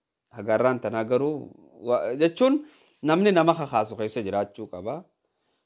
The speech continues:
Silaa, mootarri jiraachuu qaba. Mootara, namni kun mootara qaba beektaa? Mootara, mootarri jiraachuu qaba. Rabbi mootara fidee T V keenya kan Arrisaalaa T V dhaas ol nu haa kaasu.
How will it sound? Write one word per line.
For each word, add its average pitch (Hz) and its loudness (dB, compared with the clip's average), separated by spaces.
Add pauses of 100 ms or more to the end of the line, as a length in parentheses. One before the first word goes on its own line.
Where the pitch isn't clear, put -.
(160)
Silaa, 123 4 (1200)
mootarri 185 6
jiraachuu 170 6
qaba. 98 -4
Mootara, 120 -2
namni 127 0
kun 131 -6
mootara 120 2
qaba 101 0
beektaa? 113 -6
Mootara, 101 -4 (320)
mootarri 113 0
jiraachuu 113 2
qaba. 117 -2 (280)
Rabbi 123 2
mootara 110 2
fidee 104 -2
T 110 -8
V 104 -6
keenya 90 -10
kan 90 -12 (640)
Arrisaalaa 98 0
T 95 -8
V 92 -8
dhaas 95 -2
ol 90 -6
nu 92 -8
haa 92 -4
kaasu. 104 -2